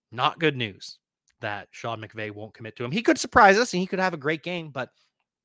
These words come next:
as of now, sounds like this week of practice is going to determine the starter for the Rams running back position, and it is an open competition. And speaking of players that were added over a million times, Jordan Mason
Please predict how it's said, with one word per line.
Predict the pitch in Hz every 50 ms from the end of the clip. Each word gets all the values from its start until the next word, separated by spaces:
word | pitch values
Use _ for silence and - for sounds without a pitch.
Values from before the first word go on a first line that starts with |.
| _ _ _ _ _ _ -
as | 143 160 180 185 208
of | 226 180
now, | 190 196 208 185 113 - _ _ _ _ _ _ _ _ _ _ -
sounds | - 123 120 139 143 143
like | 143 139 -
this | 139 143 - -
week | 151 165 156
of | 135 - _
practice | - 143 147 151 - 139 - -
is | - 127 139 127
going | - 135 131 131
to | 123 - 120 110
determine | 101 110 _ - - - 139 143 143 139 139 131 _ _ _ _ _ -
the | 131 123
starter | - - - - - - 175 160 156 156 151 147 127
for | - - 135
the | 120 123
Rams | 117 113 120 117 120 120 113 101
running | 101 110 107 104 107
back | 92 101 98 92 _
position, | - 113 104 107 - - - 110 - _ _ _ _ _ _
and | 123 127 131
it | 117 143 156 151 -
is | 156 139 123 127
an | 131 139 -
open | - 143 143 - - 135 131
competition. | - - 135 123 - - - - 165 - - 175 170 151 - _ _ _ _ _ _ _ _ _ _ _ _ _ -
And | 165 160
speaking | - 302 294 302 277
of | -
players | - 233 240 233 226 -
that | - 208 196
were | 202 - -
added | 170 180 185 180 175 -
over | 170 165 156 160
a | 147
million | 135 135 151 170 175 170 165 143
times, | 156 160 160 156 127
Jordan | - 156 175 170 156 147
Mason | 135 131 151 151 - - 110 -